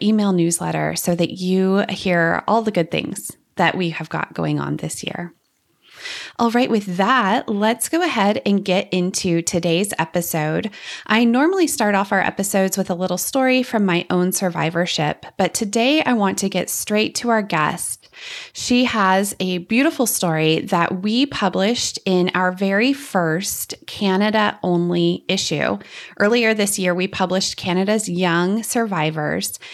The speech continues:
and my guest today was one of the writers from this issue. Her name is Vanessa D'Souza, and I am going to tell you a little bit about her and then turn the mic over to her to let her read her story.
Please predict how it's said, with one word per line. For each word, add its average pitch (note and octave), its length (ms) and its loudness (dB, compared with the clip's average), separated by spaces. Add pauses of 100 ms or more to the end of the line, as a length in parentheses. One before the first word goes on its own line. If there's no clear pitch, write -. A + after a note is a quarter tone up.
(160)
and G#3+ 140 2
my A3 120 2
guest G#3+ 340 0
today E3 440 2
was F3+ 260 0
one F3 180 0
of E3+ 100 -4
the E3+ 120 -6
writers D#3 420 -4
from D3+ 220 -4
this D3+ 260 -6
issue. D#3 500 -4 (520)
Her A3 100 0
name G3+ 200 2
is G3+ 120 0
Vanessa G3+ 500 2
D'Souza, A3 800 0 (420)
and G#3 140 4
I F3 80 2
am G3 140 4
going G3+ 240 0
to G#3+ 120 -4
tell G#3+ 240 0
you B3 200 2
a - 20 0
little G3+ 220 2
bit F#3 140 2
about C4+ 400 2
her B3 300 2 (400)
and A#3 160 4
then F#3+ 200 2
turn G3+ 320 2
the G#3 80 2
mic F#3+ 280 0
over E3+ 220 -2
to E3+ 100 -4
her D3+ 280 -6
to - 120 -6
let D#3 160 -2
her E3+ 140 -4
read D3+ 200 -4
her D#3+ 120 -8
story. D#3 560 -4